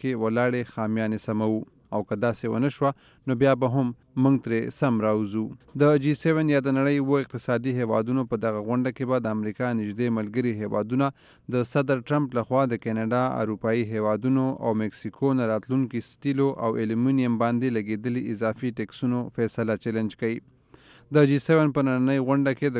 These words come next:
ګډون وړاندې به صدر ډونالډ ټرمپ د فرانس صدر ایمانوئل میکرون سره لیده کاته کوي. د دغې وروسته به د جی سیون هیوادونو د مشرانو غونډه کیږي او د هغې پس به صدر ټرمپ د کینیډا د وزیر اعظم جسټن ټروډو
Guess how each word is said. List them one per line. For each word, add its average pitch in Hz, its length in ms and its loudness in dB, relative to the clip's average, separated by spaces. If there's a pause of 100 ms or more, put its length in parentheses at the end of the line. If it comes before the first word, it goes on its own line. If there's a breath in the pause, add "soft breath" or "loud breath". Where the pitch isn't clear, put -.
ګډون 117 320 2
وړاندې 127 340 2
به 131 140 0 (300)
صدر 113 300 -2
ډونالډ 107 340 -2
ټرمپ 131 300 0
د 110 180 -2
فرانس 123 380 0
صدر 127 340 0
ایمانوئل 127 640 0
میکرون 127 420 -2
سره 131 200 2
لیده 110 240 -2
کاته 107 320 -2
کوي. 110 260 -4 (600 loud breath)
د 135 180 4
دغې 135 240 4
وروسته 139 400 0
به 139 180 4
د 110 160 2
جی 107 160 -4
سیون 127 340 0
هیوادونو 110 540 -2
د 110 100 -2
مشرانو 117 460 -2
غونډه 110 260 -2 (100)
کیږي 135 280 -2 (360 soft breath)
او 131 160 4
د - 100 4
هغې 131 180 0 (100)
پس 143 240 -2
به 123 80 2 (540 soft breath)
صدر 123 320 2
ټرمپ 139 340 0
د 117 160 4
کینیډا 117 360 0 (100)
د 113 100 2
وزیر 110 240 -2
اعظم 120 260 0 (240)
جسټن 123 460 0
ټروډو 127 260 2